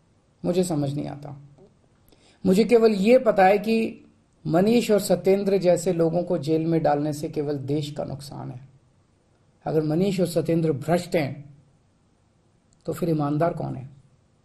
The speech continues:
खैर, मेरी प्रधानमंत्री जी से हाथ जोड़ के विनती है, ये अच्छे और सुनहरे भविष्य की उम्मीद दी है।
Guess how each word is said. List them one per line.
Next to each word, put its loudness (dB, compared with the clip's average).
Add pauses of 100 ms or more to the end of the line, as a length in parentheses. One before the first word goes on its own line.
(1800)
खैर, 2 (260)
मेरी 4
प्रधानमंत्री 2
जी 0
से 2
हाथ 2
जोड़ -2
के -4
विनती -4
है, -10 (1300)
ये -2 (280)
अच्छे -2
और 0
सुनहरे -2
भविष्य -6
की -8
उम्मीद -4
दी -6
है। -12